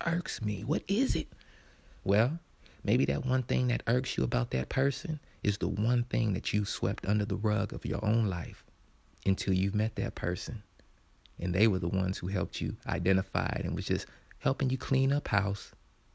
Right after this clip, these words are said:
identifying those skeletons in your closet, helping you make some bone picks out of 'em. Y'all stay tuned. This next song right here is from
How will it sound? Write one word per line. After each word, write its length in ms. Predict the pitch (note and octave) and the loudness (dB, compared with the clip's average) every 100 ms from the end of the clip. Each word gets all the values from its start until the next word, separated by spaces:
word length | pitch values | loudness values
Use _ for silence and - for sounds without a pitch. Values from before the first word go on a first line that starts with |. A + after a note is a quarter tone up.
| _ - - - | _ -20 -20 -2
identifying 720 | F2 F2 G#2+ - A2 G#2+ G#2+ | 2 4 4 2 0 2 2
those 140 | G#2+ | 0
skeletons 580 | - A#2 A2+ A2+ A#2+ A2+ | 0 2 2 2 0 2
in 80 | A2+ | 2
your 100 | G#2+ | 0
closet, 640 | - A#2+ B2+ B2+ C3+ B2+ - - - - - - - - | 0 0 2 0 -2 -4 -8 -20 -20 -10 -10 -10 -14 2
helping 280 | A2 G#2 G2+ | 4 4 2
you 80 | G2 | 4
make 220 | G2+ G2+ | 2 2
some 160 | - G2+ | 2 2
bone 300 | G#2 G2+ G2 | 4 4 2
picks 280 | F#2+ - | 0 0
out 220 | G2 F#2 F2+ | 0 0 -2
of 180 | F#2 | -6
'em. 160 | - G#2 - - - - - - - - - - | -8 -10 -14 -20 -20 -20 -20 -20 -20 -20 -10 0
Y'all 200 | C3 B2 | 2 2
stay 240 | - G#2 | 2 2
tuned. 400 | - F#2+ F#2 G2+ G2 - - - - - - | 2 0 0 -2 -8 -14 -20 -20 -20 -20 4
This 220 | B2 B2 | 4 6
next 240 | C3 B2 | 2 2
song 260 | - B2+ B2 | 4 6 6
right 220 | B2 B2 | 2 2
here 400 | B2 C3 B2+ C#3 - - - - - | 4 2 2 -4 -12 -20 -20 -20 -2
is 120 | E2+ | 2
from 540 | - A2+ G2+ F#2+ F#2+ | 2 6 4 4 0